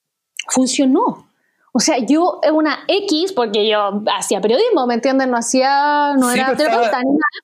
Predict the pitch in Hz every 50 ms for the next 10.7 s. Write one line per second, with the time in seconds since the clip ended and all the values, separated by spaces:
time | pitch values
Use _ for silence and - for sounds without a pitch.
0 | - 180 180 196 196 208 233 254 254 233 196 226 233 247 247 240 220 208 208 -
1 | 226 226 240 247 254 254 247 240 220 226 226 220 220 - - 196 180 175 196 208
2 | 226 233 240 240 254 262 269 262 254 - - 277 269 269 269 269 262 262 - -
3 | 220 220 214 208 202 190 190 180 180 156 202 220 240 254 262 262 269 262 247 226
4 | 214 208 185 196 185 175 180 175 180 170 180 - 214 233 262 294 294 262 - -
5 | 240 220 226 247 262 254 - - - - - - - - - _ - - 202 226
6 | 214 - - 214 196 175 196 214 220 233 233 233 240 247 254 262 254 - _ -
7 | 254 254 254 247 240 226 208 208 208 208 208 208 202 185 180 180 180 185 208 226
8 | 240 247 247 240 233 233 220 220 214 220 226 226 240 247 - - - - - _
9 | - 180 175 170 170 165 165 165 165 165 277 220 160 359 415 - - - - 196
10 | - - 381 392 - 214 202 202 - 202 208 220 233 269